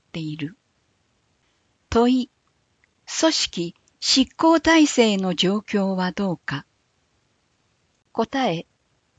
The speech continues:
管理職増加による柔軟な対応ができている。今後も市民にわかりやすく、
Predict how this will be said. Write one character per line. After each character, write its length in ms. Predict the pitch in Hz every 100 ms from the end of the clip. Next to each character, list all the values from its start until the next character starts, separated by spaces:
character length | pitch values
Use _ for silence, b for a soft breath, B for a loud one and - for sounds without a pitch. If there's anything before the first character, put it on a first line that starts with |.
| _ _ _ _ -
管 260 | 302 320
理 120 | 320
職 280 | 302 254 214
増 260 | 190 208 220
加 160 | 226
に 200 | 220 214
よ 120 | 208 208
る 160 | 208
柔 280 | 196 220 269
軟 280 | 262 269 254
な 120 | 247
対 360 | - 247 247 240
応 180 | 226
が 140 | 226 214
で 160 | 214
き 120 | 208 -
て 100 | 165
い 180 | 160
る。 180 | 143 - _ _ _ _ _ _ _ _ _ _
今 300 | 277 285 302
後 120 | 294
も 160 | 277 277
市 220 | - 320
民 280 | 320 269 220
に 120 | 196
わ 140 | 185
か 140 | 180 240
り 160 | 233
や 120 | 226 220
す 160 | -
く、 300 | - 165 160